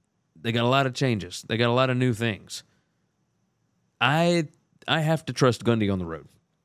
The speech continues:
I mean, I just, I got to. Gotta trust him. So you guys can look at the numbers for yourselves, see what they did through week one. And, uh, and I'm gonna take Oklahoma State minus the three on the road. Seventeen home dogs this week.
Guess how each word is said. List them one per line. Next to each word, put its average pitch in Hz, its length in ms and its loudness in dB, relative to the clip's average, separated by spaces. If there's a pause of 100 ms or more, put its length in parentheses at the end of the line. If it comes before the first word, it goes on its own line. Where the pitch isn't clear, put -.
(640)
I 110 40 -6
mean, 107 100 2
I 117 60 4
just, 135 220 0
I 107 100 2
got 123 200 -2
to. 87 120 -14 (440)
Gotta 131 200 2
trust 107 280 -2
him. 98 120 -10
So 98 260 -2 (640)
you 147 100 2
guys 151 240 2
can 143 140 2
look 143 100 2
at 131 80 -4
the 127 60 -4
numbers 123 260 0
for 131 120 0
yourselves, 101 580 0 (140)
see 120 200 0
what 110 160 -2
they 110 100 0
did 104 220 -2
through 107 180 -2
week 107 200 -2
one. 80 300 -6 (640)
And, 95 220 0
uh, 92 200 0 (400)
and 101 100 -6
I'm 107 100 -2
gonna 110 120 2
take 104 220 0
Oklahoma 104 380 -2
State 92 280 -6 (320)
minus 101 380 -2
the 113 100 -6
three 92 460 -2 (100)
on 98 180 0
the 92 80 0
road. 82 320 -10 (1400)
Seventeen 190 640 0
home 123 220 0
dogs 110 320 2
this 82 160 -12
week. 78 160 -12